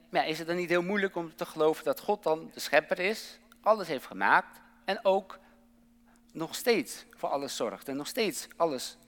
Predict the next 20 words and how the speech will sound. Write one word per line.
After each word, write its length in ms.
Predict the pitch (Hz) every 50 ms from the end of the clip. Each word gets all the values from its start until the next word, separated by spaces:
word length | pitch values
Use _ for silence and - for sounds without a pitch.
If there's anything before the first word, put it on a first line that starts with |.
| - _
onderhoudt? 720 | 196 180 165 139 - - 107 98 92 85 - - - - - _ _ _ _ _ _ _ _ _ _ _ _ _ _ _ _ _ _ _ _ _
Dat 160 | - 202 208
is 100 | 180 160
dan 120 | 190 180
best 160 | 185 220 202
wel 100 | - 127
lastig, 560 | 147 185 208 196 - - - 85 - - - - _ _ _ _ _
om 140 | _ - 156
dan 100 | 151 143
te 120 | - 139
zeggen 280 | 123 139 131 - - 123
van, 280 | - 131 120 117 117 - - - - - _ _ _ _ _ _ _ _
God 300 | - - - 208 190 - -
is 220 | - 170 156 -
het 280 | - 151 156 - - - -
die 120 | 131 127
besluit 600 | 110 117 113 - 113 104 107 120 143 - - - _ _ -
en 120 | - 123
die 200 | 123 135 139 131 - _ _ _ _ _
uitvoert. 680 | - 190 214 - - - 110 98 87 - - - -